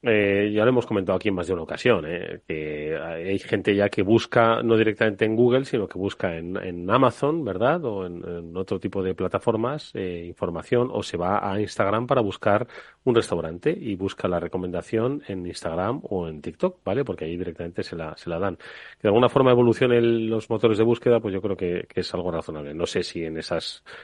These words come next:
circunstancias. Lo del cincuenta por ciento de las redes sociales me parece un poquito maverick, ¿eh? <laughs> Como, como estamos diciendo, Julián.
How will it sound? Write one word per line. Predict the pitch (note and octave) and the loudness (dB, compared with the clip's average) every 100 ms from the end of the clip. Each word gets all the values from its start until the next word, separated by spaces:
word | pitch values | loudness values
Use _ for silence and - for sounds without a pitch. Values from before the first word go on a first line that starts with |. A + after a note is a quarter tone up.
| _ | _
circunstancias. | - G2 G2 F2+ E2 - | -12 -10 -6 -6 -6 -8
Lo | F#2 F#2 | -2 2
del | F#2+ G2+ | 2 2
cincuenta | - A2 C#3 D#3+ | 2 2 4 6
por | D#3+ C#3 | 6 6
ciento | D3 C3 | 4 6
de | A#2+ | 4
las | G2+ | 4
redes | G#2+ G2+ | 2 0
sociales | G2+ G#2+ A#2+ | 0 0 0
me | G#2 | 0
parece | F#2+ G#2 | -2 -4
un | F#2 | -4
poquito | F2+ F2+ G#2+ | -4 0 0
maverick, | F2+ F2+ D2+ - | 0 -2 -4 -6
¿eh? | G2+ - | -6 -6
<laughs> | - | 0
Como, | D3 - F3 | 2 4 2
como | - - E3+ | 4 4 4
estamos | - D3 | 4 4
diciendo, | A2 F2+ G2 F#2+ | 4 -2 -2 -4
Julián. | D#2+ G2 G2 F#2+ | -4 0 2 0